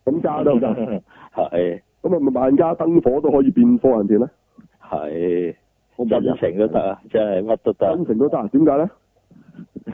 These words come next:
Speaker 2: 點解咪照返用你呢啲嘢，跟住查理斯奇就將阿蔣志光噉樣換都得㗎，係咪先？
Speaker 1: 係嘛？
Speaker 2: 係咯。
Speaker 1: 係啊，最，最尾唔係應該綁架女方嗰度，嗰度加咩未來警察啊嘛，加。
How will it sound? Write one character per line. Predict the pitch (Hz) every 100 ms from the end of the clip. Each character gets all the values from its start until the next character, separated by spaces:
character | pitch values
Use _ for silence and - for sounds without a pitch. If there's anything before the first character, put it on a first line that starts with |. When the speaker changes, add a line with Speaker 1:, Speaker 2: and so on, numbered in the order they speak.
| -
Speaker 2:
點 | - 107
解 | 113
咪 | 113
照 | 92 101 95
返 | 110
用 | 107 90
你 |
呢 | 85 95
啲 | 104 104 104 87
嘢， | 87
跟 | 104
住 | 98 87
查 | - 82
理 | 85
斯 | 90 - 110
奇 | - 76
就 | 78 82 110 -
將 | 110 101
阿 | 90
蔣 | 87 98
志 | 92 90
光 | 98
噉 | 95
樣 | 90 98 90
換 | 82
都 | 92
得 | 95
㗎， | - 87 -
係 | 95
咪 | 82 87
先？ | 92 87 _ _ _ _ -
Speaker 1:
係 |
嘛？ | 95 92 - _ _ _ - -
Speaker 2:
係 | 90
咯。 | 90
Speaker 1:
係 | 110
啊， | 107 117 127
最， | 143 - _
最 | - 156
尾 | 370
唔 |
係 | 123 131
應 |
該 | 175 -
綁 | 113 156 165
架 | 139
女 | 123 131
方 | 135 156
嗰 | 151 147
度， | 117
嗰 | 135
度 | 147
加 | 117 143
咩 | 147
未 | 135 110
來 | 98 90
警 | 104 139
察 | 131
啊 | 131 131
嘛， |
加。 | 120